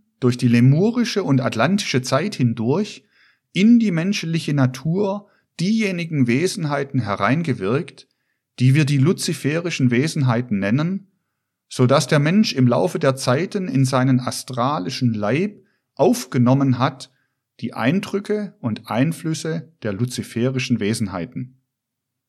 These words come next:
Von der atlantischen Zeit an wirkten dann noch diejenigen Wesenheiten auf den Menschen ein, welche unter der Führung des Ahriman standen.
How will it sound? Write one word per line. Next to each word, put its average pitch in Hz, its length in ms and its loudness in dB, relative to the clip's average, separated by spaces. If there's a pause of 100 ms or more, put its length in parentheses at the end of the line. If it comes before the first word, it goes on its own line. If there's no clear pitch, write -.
(600)
Von 131 220 0
der 131 120 0
atlantischen 135 640 2
Zeit 110 360 -4
an 92 440 -8
wirkten 165 580 0
dann 160 240 0
noch 135 220 -2
diejenigen 135 640 -2
Wesenheiten 123 680 -2
auf 120 220 -4
den 104 140 -4
Menschen 139 380 -4
ein, 117 500 -6 (580)
welche 131 280 2
unter 143 200 2
der 123 120 4
Führung 175 540 0
des 131 240 -2
Ahriman 127 600 4
standen. 78 760 -8